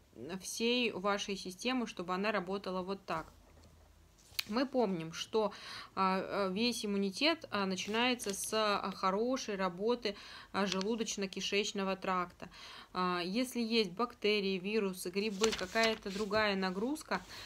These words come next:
это очень сильно влияет на ва-, истощает ваш иммунитет. И чем можно себе помочь, если вы чувствуете, что постоянно, а, есть склонность к заболеваниям, к, а,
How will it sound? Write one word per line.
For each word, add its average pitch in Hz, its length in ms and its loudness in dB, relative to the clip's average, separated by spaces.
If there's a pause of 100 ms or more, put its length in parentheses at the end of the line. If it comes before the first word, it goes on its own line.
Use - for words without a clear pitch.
(140)
это 240 380 2
очень 233 400 2
сильно 240 480 0
влияет 208 540 0
на 208 240 2
ва-, 185 260 -2
истощает 214 720 -2
ваш 202 300 -2
иммунитет. 202 640 -2 (100)
И 233 100 -4
чем 320 320 0
можно 254 380 2
себе 220 340 -2
помочь, 233 540 2 (340)
если 226 260 2
вы 220 160 2
чувствуете, 226 540 0
что 196 200 -4
постоянно, 202 960 0
а, 185 220 0
есть 196 280 0
склонность 226 640 0
к 220 200 0
заболеваниям, 208 960 0
к, 226 220 0 (500)
а, 196 540 2